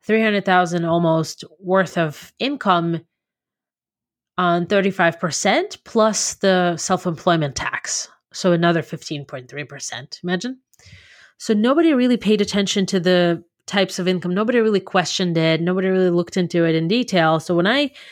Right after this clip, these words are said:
came on board, I pointed things out and he was in shock. Um, and then the decision to switch was a no-brainer.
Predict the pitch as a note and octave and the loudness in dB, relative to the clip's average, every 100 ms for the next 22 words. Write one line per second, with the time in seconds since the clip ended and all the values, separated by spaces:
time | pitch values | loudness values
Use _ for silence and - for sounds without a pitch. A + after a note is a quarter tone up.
0 | - - - - _ _ _ - A3+ G#3+ | -20 -20 -20 -20 _ _ _ -2 2 2
1 | F#3+ F3+ B3+ A3 F#3 F3+ G#3+ G#3+ G3+ F#3+ | 0 2 2 4 2 0 -2 -2 -2 -2
2 | F#3 F3 G#3 A#3+ G3+ F3+ F3 F3 D#3+ A3 | -2 -2 0 2 2 2 0 -4 -6 -4
3 | G#3 E3+ D3 - B2+ B2+ - - - - | -2 -4 -6 0 0 -2 -10 -20 -20 -20
4 | _ _ _ F#3+ F3 D#3+ E3 F#3 F#3+ A3 | _ _ _ -4 -2 -2 -2 0 2 2
5 | G#3 F#3+ F#3 - G#3 F#3 E3+ - C#4 A#3+ | 2 0 0 -2 0 -2 -4 -4 0 0
6 | - F#3 F3 F3 E3 F#3+ G#3 C3+ | -2 0 2 2 2 2 0 -4